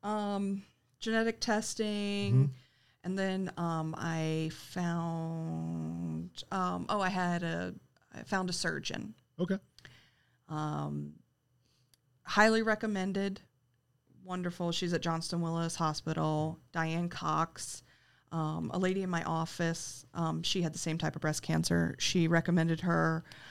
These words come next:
Speaker 1: and then a couple other people had recommended her as
Speaker 2: Yeah.
Speaker 1: well. Um,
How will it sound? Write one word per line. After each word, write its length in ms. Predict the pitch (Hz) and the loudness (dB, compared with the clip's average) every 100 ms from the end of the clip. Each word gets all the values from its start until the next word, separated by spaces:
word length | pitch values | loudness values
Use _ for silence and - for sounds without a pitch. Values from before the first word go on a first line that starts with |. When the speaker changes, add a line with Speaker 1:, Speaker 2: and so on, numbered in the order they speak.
| - - | -20 -2
Speaker 1:
and 180 | 170 165 | 2 6
then 120 | 156 | 6
a 60 | 156 | 6
couple 260 | - 165 151 | 4 4 4
other 220 | 156 156 | 4 2
people 280 | 156 151 156 | 0 0 0
had 120 | 165 | 0
recommended 480 | 147 - 170 143 180 | -2 -2 -2 -2 -2
her 180 | 185 50 | -6 -4
as 80 | - | -2
Speaker 2:
Yeah. 80 | 87 | 0
Speaker 1:
well. 320 | 62 - 196 _ _ _ _ _ _ | 0 -2 -6 _ _ _ _ _ _
Um, 560 | 185 185 175 170 170 | -2 0 0 0 -2